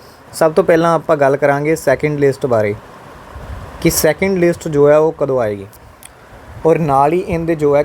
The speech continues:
ਕੇਸ ਵਾਲਾ ਮੈਟਰ ਹੈ ਉਹ ਵੀ ਵਿੱਚੇ ਹੀ ਡਿਸਕਸ ਹੋ ਜਾਏਗਾ। ਉਸ ਤੋਂ ਬਾਅਦ ਆਪਾਂ ਗੱਲ ਕਰਾਂਗੇ ਕਿ ਫਸਟ ਲਿਸਟ ਦੇ ਵਿੱਚ ਕਿਹੜੇ ਕਿਹੜੇ ਕੈਂਡੀਡੇਟ ਜੋ ਹੈ ਉਹ ਸੇਫ ਜ਼ੋਨ ਦੇ ਵਿੱਚ ਨੇ। ਦੇਖੋ, ਜਿਵੇਂ ਕਿ ਸਭ ਨੂੰ ਪਤਾ ਹੈ ਕਿ ਇੱਕ ਸੱਤ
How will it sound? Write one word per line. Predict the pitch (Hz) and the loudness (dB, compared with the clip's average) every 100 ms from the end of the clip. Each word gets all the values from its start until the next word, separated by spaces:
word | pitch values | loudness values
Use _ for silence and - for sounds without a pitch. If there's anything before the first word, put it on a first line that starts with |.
| - | -2
ਕੇਸ | 147 143 143 | -4 -4 0
ਵਾਲਾ | 160 156 | 2 2
ਮੈਟਰ | 156 131 127 135 | 2 -2 0 0
ਹੈ | 147 180 - - - - | 0 -4 -16 -20 -20 0
ਉਹ | 151 156 | 2 4
ਵੀ | 180 | 2
ਵਿੱਚੇ | 175 139 - 160 | 0 -4 0 0
ਹੀ | |
ਡਿਸਕਸ | 151 147 - 156 - | 2 0 0 0 2
ਹੋ | 131 | 2
ਜਾਏਗਾ। | 113 95 95 98 - - - - 151 | 4 2 2 -4 -10 -20 -20 -8 0
ਉਸ | 156 | 2
ਤੋਂ | 190 | 2
ਬਾਅਦ | 165 156 | 2 2
ਆਪਾਂ | 160 151 151 | 2 0 0
ਗੱਲ | 143 | 0
ਕਰਾਂਗੇ | 143 143 143 147 | 0 -2 -2 -8
ਕਿ | 151 175 - | -8 -10 -2
ਫਸਟ | 151 156 | -2 0
ਲਿਸਟ | 175 156 156 165 | -2 -2 -2 2
ਦੇ | 151 | 4
ਵਿੱਚ | 147 143 - - | 4 0 -6 0
ਕਿਹੜੇ | 156 160 | 2 4
ਕਿਹੜੇ | 165 156 | 2 2
ਕੈਂਡੀਡੇਟ | 147 139 135 143 139 | 0 -2 0 0 2
ਜੋ | 135 131 | 2 4
ਹੈ | |
ਉਹ | 147 165 | 4 2
ਸੇਫ | - 139 127 | -2 -4 -2
ਜ਼ੋਨ | 139 139 | -6 -4
ਦੇ | 139 | -4
ਵਿੱਚ | 131 117 104 | -4 -6 -10
ਨੇ। | 87 - - - - - - - - - | -12 -14 -20 -20 -20 -20 -20 -20 -16 -2
ਦੇਖੋ, | 135 131 - 151 135 - - - - - - | 0 0 0 -2 -2 -14 -20 -20 -20 -14 -4
ਜਿਵੇਂ | 156 170 | -2 0
ਕਿ | 180 | -2
ਸਭ | - 160 147 | -2 -2 0
ਨੂੰ | 175 | -2
ਪਤਾ | 170 147 151 | 0 2 4
ਹੈ | 156 | 2
ਕਿ | 156 170 | -2 -8
ਇੱਕ | 156 - | -8 -8
ਸੱਤ | - 156 | -4 -2